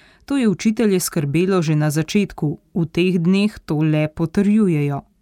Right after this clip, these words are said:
Kjer se starši že zdaj niso brigali za otroke, je bilo v času šole na daljavo še slabše. Nedavna raziskava za Veliko Britanijo je pokazala, da so otroci iz bogatejših družin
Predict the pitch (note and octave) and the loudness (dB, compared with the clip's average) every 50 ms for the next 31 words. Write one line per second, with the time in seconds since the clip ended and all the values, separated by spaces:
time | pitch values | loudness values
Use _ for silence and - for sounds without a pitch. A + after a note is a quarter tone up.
0 | _ _ _ - - - - _ _ - - E3 D#3 C#3+ C3+ - - - D#3 D3 | _ _ _ -20 -20 -20 -20 _ _ -6 -2 -2 -2 -2 -2 -4 -4 -2 -2 -2
1 | - - - E3 D#3 D#3+ D#3+ - - - G3 F#3 E3 D3 D3 C#3+ C#3 D3 - D#3+ | -2 -2 0 0 2 0 0 -2 -2 0 0 2 2 0 0 -2 -2 -2 -4 -4
2 | D3+ - F3 E3 E3 E3 F3 F3+ F#3 F3+ - G3 F3+ D#3+ E3+ G3 E3+ F#3+ G3 F#3+ | -4 0 0 0 2 4 4 2 2 2 0 0 0 0 0 0 0 0 0 2
3 | F#3+ F3+ E3 E3+ D#3 D3+ D#3 - E3 E3+ F#3 G#3+ G#3+ - A#3+ A#3 A3 G3 D#3+ C#3 | 2 2 2 0 0 0 0 0 0 0 0 0 0 0 0 2 2 2 2 0
4 | D3 D3 C#3+ C#3+ C#3+ D3 - - E3+ D#3 D#3+ - - D#3+ - - - G3 G3+ G3 | 0 -2 0 -2 -2 -4 -2 -2 -2 0 0 -2 -2 -4 -4 -2 -2 0 2 2
5 | F3+ F3 E3 D#3 C#3 C#3+ D3+ D3 D#3 D#3+ E3 E3+ E3+ D#3+ D#3 - - - D3+ - | 2 2 0 0 0 0 0 0 2 2 2 0 0 -2 -4 -4 -4 -6 -6 -4
6 | - F3+ E3+ D#3+ D3+ - - - D#3 C#3+ - - - - - - - - - - | -2 0 0 0 -2 -4 -6 -6 -6 -6 -8 -10 -20 -20 -20 -20 -20 -20 -20 -20
7 | - _ - A3+ B3 A3 G#3+ G3 G#3 A3 A3 A#3 A3 G#3+ D#3 D#3 D3 - - - | -6 _ 0 2 2 2 2 2 2 2 2 2 2 0 0 -2 -2 -4 -4 -4
8 | D#3 D#3 D#3 D#3 F3 E3+ E3+ D#3+ D3 E3 F3+ G3 G3 - F#3+ E3 C#3+ D#3 D3+ D3 | -4 -2 0 0 0 0 0 -2 0 0 0 -2 -2 -2 -2 -2 0 0 -2 0
9 | - D#3+ D#3+ F3+ G3+ G3+ G3 F#3 F3 D#3 C#3+ - - C3 - D#3+ D3 C3+ D#3 D3+ | 0 0 0 2 2 2 2 2 0 0 -2 -4 -6 -6 -4 -4 -2 0 0 0
10 | D3+ D#3 F3 F#3+ F#3+ E3+ E3 D3+ - - C#3+ C#3+ D3 - D#3+ F3 F#3 G3 F#3+ - | 2 2 2 0 0 0 -2 -2 -2 -4 -4 -4 -4 -2 0 2 2 2 2 2
11 | F#3+ E3+ D3 C#3 C3+ D3 C3+ D3+ D3+ - F3+ F#3 G3 - - F#3 D#3+ D3+ C#3 D#3 | 0 0 0 0 -2 -2 -4 -4 -4 -2 -2 -2 -2 -2 -2 -2 -2 0 0 0
12 | D#3+ E3 D#3+ G3 A3 G#3+ G#3+ | 0 2 2 4 4 2 2